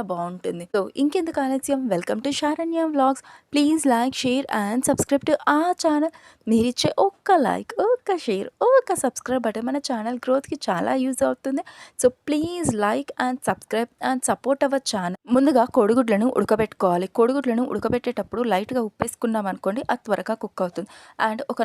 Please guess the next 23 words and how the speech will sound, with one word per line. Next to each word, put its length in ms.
నాన్ 200
స్టిక్ 220
కడాయి 300
తీసుకొని 440
మనకి 340
కర్రీకి 400
కావాల్సిన 380
ఆయిల్ 260
వేయాలి. 260
ఏంటి 240
ఈ 40
ఆయిల్ 240
అని 120
చూస్తున్నారా? 460
ఇంతకుముందు 480
మనము 240
చికెన్ని 460
ఫ్రై 160
చేసి 240
చికెన్ 160
పచ్చడి 380
చేసాం, 360
రైట్? 160